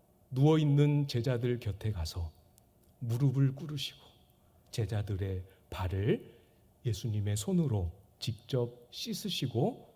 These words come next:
닦으셨습니다. 누가 봐도, 누가 봐도 예수님은 선생이요 주님이시지만 이 순간만큼은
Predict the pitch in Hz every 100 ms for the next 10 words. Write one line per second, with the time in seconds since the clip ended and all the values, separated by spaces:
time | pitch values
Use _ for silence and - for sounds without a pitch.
0 | _ - 90 - - 95 - 76 - -
1 | - _ _ _ _ _ _ _ _ -
2 | 120 110 107 - - - _ _ _ _
3 | _ _ _ _ _ _ _ _ _ _
4 | 127 139 170 135 107 - 220 - - -
5 | _ _ _ _ _ - 127 - 135 120
6 | 131 143 - - _ _ _ _ - -
7 | 214 214 208 185 160 233 277 - - -
8 | - 131 131 113 - 127 110 107 104 87
9 | - _ _ 165 165 165 156 175 165 165
10 | 160 104 107 151 135 117 214 -